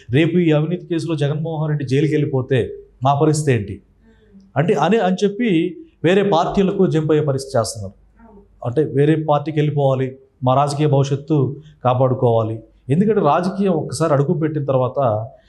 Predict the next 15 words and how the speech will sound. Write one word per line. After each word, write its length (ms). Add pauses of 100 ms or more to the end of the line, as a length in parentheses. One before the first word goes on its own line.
(160)
ఎమ్మెల్యే 420
గానో, 220
ఎమ్మెల్సీ 420
గానో 160
అధికారం 400 (100)
చెవిచూసిన 360
తర్వాత 600 (380)
వాళ్ళు 240
ఇక 80
రాజకీయాలకు 580
దూరంగా, 480
రాజకీయాలు 440
లేకుండా 260
ఉండలేరు 260
అనమాట. 240